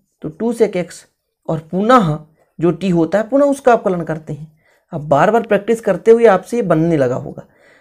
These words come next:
अब टू sec x है और इसका अवकलन होता है sec square x into ten x। sec x का अवकलन होता है sec square x into ten x। अब इसको देखा जाए तो टू sec square x हो जाएगा और into टेन एक्स हो जाएगा,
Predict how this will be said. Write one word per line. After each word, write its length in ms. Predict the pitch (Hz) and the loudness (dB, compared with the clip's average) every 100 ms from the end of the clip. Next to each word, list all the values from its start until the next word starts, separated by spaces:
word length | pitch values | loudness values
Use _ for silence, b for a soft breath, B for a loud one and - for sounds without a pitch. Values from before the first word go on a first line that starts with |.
| b 156 | b -8
अब 160 | 151 - | -8 -4
टू 160 | 226 | -4
sec 240 | 214 214 208 | 2 0 2
x 240 | 202 - 269 | -6 -2 -2
है 280 | 254 - _ _ _ _ _ _ - | -2 -4 _ _ _ _ _ _ 0
और 180 | 160 160 | 2 2
इसका 220 | 156 220 | 2 2
अवकलन 240 | 214 196 | 4 2
होता 220 | 175 165 202 | -2 -2 -6
है 60 | |
sec 320 | 208 - 202 202 170 | -6 -4 -4 -4 -12
square 400 | 165 - 165 165 165 175 | -12 -2 0 0 0 -8
x 240 | 170 - - _ 147 | -8 -16 -20 _ -10
into 320 | 127 127 233 247 | -10 -8 -8 -2
ten 200 | 135 - - | -4 -4 -16
x। 260 | - - _ _ _ _ _ _ _ - | -20 -20 _ _ _ _ _ _ _ -4
sec 200 | 202 226 | 0 2
x 180 | 226 - | 2 2
का 100 | 175 | -2
अवकलन 220 | 175 151 | 0 -2
होता 200 | 151 196 | -2 -4
है 60 | 202 | -4
sec 280 | 185 180 - 160 | -4 -4 -6 -10
square 320 | - 151 147 | -2 -2 0
x 180 | 160 - | -4 -6
into 280 | 151 143 185 131 | -8 -6 -4 -2
ten 180 | - - | -4 -10
x। 200 | - _ _ _ b b b | -20 _ _ _ b b b
अब 100 | 151 | -4
इसको 240 | 175 - 208 | -2 0 2
देखा 280 | 185 214 196 | 2 2 4
जाए 280 | 160 208 - _ _ _ 175 | 4 2 -8 _ _ _ -10
तो 60 | |
टू 360 | 165 - 220 240 | -8 -6 -4 -2
sec 260 | 226 214 208 | 0 0 0
square 320 | 208 202 190 | -4 0 2
x 180 | 196 - | 0 -4
हो 80 | 180 | -2
जाएगा 340 | 180 180 196 _ _ _ _ - | -2 -2 -10 _ _ _ _ -4
और 120 | 160 | 0
into 280 | 175 190 208 | 0 0 -2
टेन 220 | 202 202 | -2 0
एक्स 200 | 190 - | -4 -4
हो 60 | 160 | -4
जाएगा, 280 | 151 151 | -4 -6